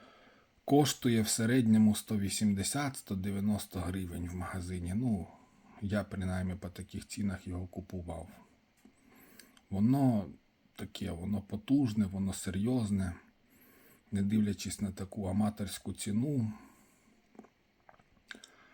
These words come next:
туди вкладено достатньо багато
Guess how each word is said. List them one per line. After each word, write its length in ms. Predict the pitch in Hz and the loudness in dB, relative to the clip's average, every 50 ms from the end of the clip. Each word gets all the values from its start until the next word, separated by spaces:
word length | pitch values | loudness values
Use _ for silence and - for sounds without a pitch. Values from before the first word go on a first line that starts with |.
| - _ _ _ _ _ | -20 _ _ _ _ _
туди 260 | - - 104 107 127 | -6 -4 0 2 2
вкладено 680 | 110 107 - - 110 117 117 107 107 101 104 98 95 92 | 0 0 0 0 0 2 4 4 6 6 6 4 2 0
достатньо 680 | 92 92 95 87 - - 110 104 98 - 107 104 95 | -2 -2 -4 -6 -4 -4 -4 -4 -2 0 -2 -2 0
багато 680 | 90 87 87 87 98 98 95 87 - - 92 87 85 | -2 -4 -4 -2 -2 -2 -2 -4 -4 -8 -8 -8 -8